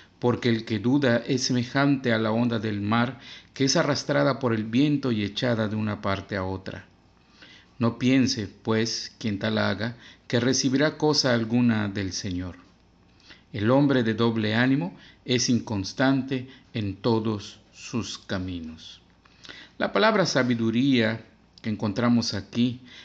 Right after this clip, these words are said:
es lo que necesitamos para saber cómo actuar en la prueba. Esta palabra se refiere al conocimiento aplicado a la vida. Podemos tener mucha teoría, pero las pruebas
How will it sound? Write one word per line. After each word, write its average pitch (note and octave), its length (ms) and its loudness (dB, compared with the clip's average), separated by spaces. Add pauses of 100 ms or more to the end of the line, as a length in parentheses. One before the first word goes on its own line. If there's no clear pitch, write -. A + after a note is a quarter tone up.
(100)
es E3+ 120 2
lo G3 140 4
que F3+ 120 0
necesitamos C#3 920 0
para A2 240 -2
saber B2 460 -4
cómo E3 280 0
actuar C3+ 440 0
en A2 120 0
la G2+ 160 -6
prueba. F2 400 -8 (760)
Esta A#2+ 280 -2
palabra A2+ 380 0
se A#2+ 160 -4
refiere A#2 440 0
al C3 120 0
conocimiento A2+ 720 -2
aplicado A#2+ 840 -4
a G2+ 60 -4
la G2+ 120 -4
vida. B2 380 0 (540)
Podemos G3 380 2
tener D#3+ 280 2
mucha D3+ 680 2
teoría, A2 520 -2 (460)
pero A2 200 -2
las G2 180 -4
pruebas D3 640 0